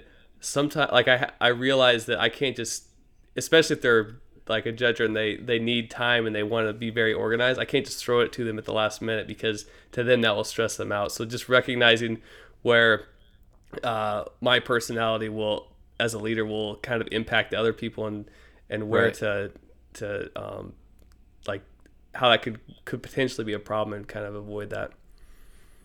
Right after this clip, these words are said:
Speaker 2: Right. Yeah. It's, it's definitely, it's definitely important to see the pitfall, the natural pitfalls,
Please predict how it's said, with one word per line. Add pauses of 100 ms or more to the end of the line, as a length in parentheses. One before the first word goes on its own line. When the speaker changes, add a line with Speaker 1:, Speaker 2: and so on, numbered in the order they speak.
(540)
Speaker 2:
Right.
Yeah.
It's,
it's
definitely, (400)
it's
definitely
important
to
see
the
pitfall,
the
natural
pitfalls,